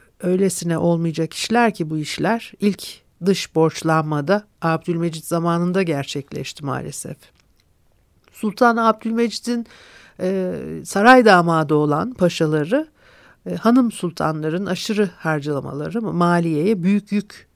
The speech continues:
e, getiriyor tabii. Onun için görevden alınıyorlar. E, Cevdet Paşa şu şekilde anlatıyor.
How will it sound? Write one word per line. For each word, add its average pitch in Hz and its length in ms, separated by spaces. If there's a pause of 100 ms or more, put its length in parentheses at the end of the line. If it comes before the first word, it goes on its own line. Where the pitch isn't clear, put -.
e, 143 180
getiriyor 143 500
tabii. 190 220
Onun 240 80
için 226 160
görevden 180 420
alınıyorlar. 131 600 (500)
E, 180 80
Cevdet 233 440
Paşa 269 440 (540)
şu 277 160
şekilde 139 440
anlatıyor. 139 680